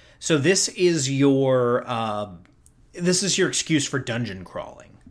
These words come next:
Uh, your characters are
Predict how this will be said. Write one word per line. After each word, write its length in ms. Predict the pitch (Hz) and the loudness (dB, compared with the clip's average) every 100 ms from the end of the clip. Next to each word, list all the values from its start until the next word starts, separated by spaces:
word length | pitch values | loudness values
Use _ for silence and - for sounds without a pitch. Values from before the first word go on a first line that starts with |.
| - _ _ _ _ | -20 _ _ _ _
Uh, 340 | 120 117 113 87 113 - | -4 -2 -2 -6 -10 -8
your 300 | 147 147 165 | 0 0 0
characters 920 | - 175 170 143 151 139 123 117 - - | 0 2 2 0 -2 0 0 -2 -6 -6
are 800 | 131 123 123 123 120 117 110 | 0 2 4 2 0 -4 -6